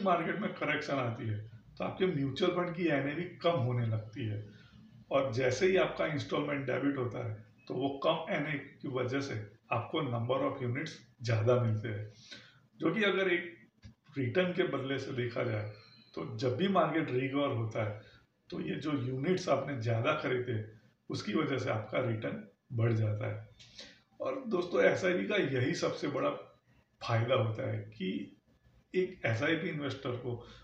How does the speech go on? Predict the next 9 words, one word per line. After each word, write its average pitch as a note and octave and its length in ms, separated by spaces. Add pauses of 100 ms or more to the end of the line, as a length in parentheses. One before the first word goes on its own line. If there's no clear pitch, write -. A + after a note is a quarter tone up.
(180)
market A#2+ 500
के F3+ 80 (200)
उतार D#3 460
चढ़ाव B2+ 360
में - 380
एवरेजिंग C#3 500
करने B2+ 280
का C#3 120
मौका A#2 360